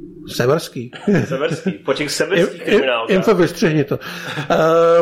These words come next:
Speaker 1: který jsou samozřejmě horší, ale jsou to slušní kriminálky. A teď jsem dostal jako, mm, film od Finchera,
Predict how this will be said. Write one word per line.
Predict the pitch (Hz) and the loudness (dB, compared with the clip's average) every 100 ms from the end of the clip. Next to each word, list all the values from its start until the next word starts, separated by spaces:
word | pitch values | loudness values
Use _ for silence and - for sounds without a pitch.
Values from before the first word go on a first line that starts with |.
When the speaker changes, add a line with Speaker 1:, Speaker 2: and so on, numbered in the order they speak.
| 170 - _ _ | 2 -8 _ _
Speaker 1:
který | - 196 202 | -2 2 2
jsou | 202 180 | 2 2
samozřejmě | 196 180 208 196 | 2 4 4 4
horší, | 180 - 160 - | 4 0 -6 0
ale | 165 180 | 2 2
jsou | - 196 | 2 0
to | - 220 220 208 | 2 2 2 -2
slušní | - 214 - 233 214 208 | 2 2 4 2 2 2
kriminálky. | 202 165 165 135 110 - 139 - - - - _ - | 2 2 2 0 -2 -8 -14 -14 -20 -20 -20 _ -6
A | 151 | -2
teď | 185 180 | -2 0
jsem | 220 | 0
dostal | 220 - 254 240 247 240 - 349 | 0 0 0 2 0 -6 -14 -2
jako, | 196 185 262 247 269 240 - - | -2 0 2 2 2 -4 -10 -10
mm, | 226 208 196 196 185 | -2 2 2 2 0
film | - 233 277 170 | 0 2 2 0
od | - | -2
Finchera, | - 147 - 151 131 | -4 -4 -2 -2 -2